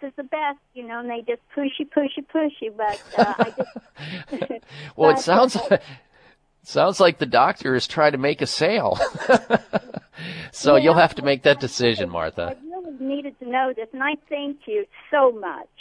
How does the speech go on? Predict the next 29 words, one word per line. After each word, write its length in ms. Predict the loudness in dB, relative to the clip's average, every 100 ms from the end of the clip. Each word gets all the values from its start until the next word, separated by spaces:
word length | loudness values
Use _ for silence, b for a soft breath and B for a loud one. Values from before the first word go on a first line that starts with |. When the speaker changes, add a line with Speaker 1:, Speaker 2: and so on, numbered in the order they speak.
| -20 _ _ _ _ _
Speaker 2:
You're 180 | 2 2
so 160 | 4
very 220 | 4 6 6
welcome. 340 | 6 6 4
Thank 240 | 2 2
you 120 | 2 2
for 100 | 2
your 140 | 2
phone 200 | 2 2
call 200 | 4 4
into 140 | 2
the 80 | -4
program. 520 | -4 -2 -2 -4 -12 -16 b b b b b b b
All 80 | -2
right, 180 | -2 2
that 140 | 2
opens 320 | 2 0 -2
up 100 | -2
another 280 | 0 0 2
line. 440 | 2 4 4 2 -4
Your 560 | -4 2 2 2 -2 -8 -4
opportunity 800 | -2 -2 -6 -10 -6 -4 -4 -6
to 80 | -8
call 380 | -2 4 6
in 120 | 4 -2
with 140 | -6
your 220 | -4 -4
health 360 | -2 0 0 -2
question, 640 | 0 0 0 -6 -8 -10